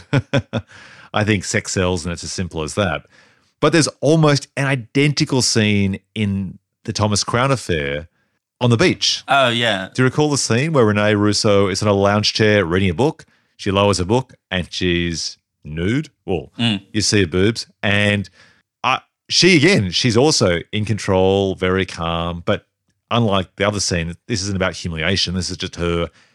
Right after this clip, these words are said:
Speaker 1: being relaxed around her lover.
Speaker 2: <laughs> Lover.
Speaker 1: But it does feel really gratuitous,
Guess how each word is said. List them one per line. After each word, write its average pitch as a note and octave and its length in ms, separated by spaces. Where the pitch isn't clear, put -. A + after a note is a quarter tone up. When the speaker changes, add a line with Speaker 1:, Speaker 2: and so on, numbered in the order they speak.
Speaker 1:
being G#2+ 320
relaxed E2+ 460
around E2+ 340
her D#2 100
lover. D#2 340
Speaker 2:
<laughs> C3+ 140
Lover. F#2+ 340
Speaker 1:
But C#3+ 280
it B2+ 80
does G#3 280
feel B2 800
really A#2+ 520
gratuitous, A2 840